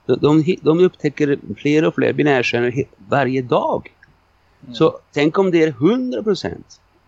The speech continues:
Speaker 1: eh, av, av, av alla stjärnor som är dubbla, då måste vi också, våran stjärna, solen, också ha en kompanjon.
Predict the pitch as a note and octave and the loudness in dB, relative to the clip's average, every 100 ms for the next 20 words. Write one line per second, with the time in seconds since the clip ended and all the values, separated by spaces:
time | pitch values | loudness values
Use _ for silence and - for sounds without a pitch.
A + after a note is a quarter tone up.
0 | _ - A2 A2 - B2 G2 F2+ F2 F#2+ | _ -8 -6 -4 -6 -4 -2 0 0 0
1 | F2+ F2 - F2+ F#2 A2+ E2 - D#3 C3+ | 0 -2 -2 0 0 0 -2 0 0 0
2 | G#2 A#2 G2+ G2+ F#2 C#2 C2 _ _ _ | -2 -4 -6 -4 -6 -6 -8 _ _ _
3 | - - G#2+ F#3 B2 A2+ A2 G#2+ D#2 - | -8 -4 2 2 0 -4 -2 0 0 -2
4 | - F#3 G#3 F2+ A2+ - - G3+ D#3+ F#2 | -2 -2 -2 -4 -2 -2 0 0 2 0
5 | - - D#2 D2+ D#3+ - _ _ _ _ | -4 -6 -4 -2 -4 -6 _ _ _ _
6 | - - - A#3 A3+ F3+ A#2 F#2 D2 G1+ | -8 -6 -2 2 2 0 -2 -2 -4 -6